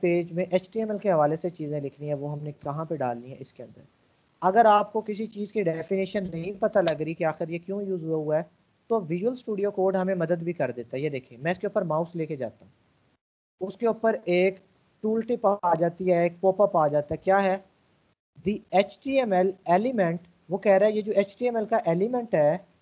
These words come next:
ये represent करता है the root of an H T M L document। ये main tag है, ये main element है, ये root element है।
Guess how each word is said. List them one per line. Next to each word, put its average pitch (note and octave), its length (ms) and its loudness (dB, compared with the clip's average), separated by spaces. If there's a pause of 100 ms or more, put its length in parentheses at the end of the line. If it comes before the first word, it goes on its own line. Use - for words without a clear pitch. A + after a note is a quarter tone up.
(260)
ये F#3 180 4
represent G#3 600 0
करता F3 400 0
है F#3 160 2
the F#3 140 6
root F#3+ 540 -2
of G#3 200 2
an G3+ 140 2
H F#3 140 0
T F#3+ 160 -2
M F#3 120 0
L G3 160 2 (140)
document। D3 580 2 (1400)
ये E3 260 0
main G#3 680 0 (120)
tag E3+ 360 6
है, C#3 340 0
ये E3 260 -2
main F3 440 0
element D#3 480 -2
है, A2+ 160 -8 (1160)
ये D#3+ 220 2
root F3+ 360 0
element F3+ 520 2
है। E3+ 140 -4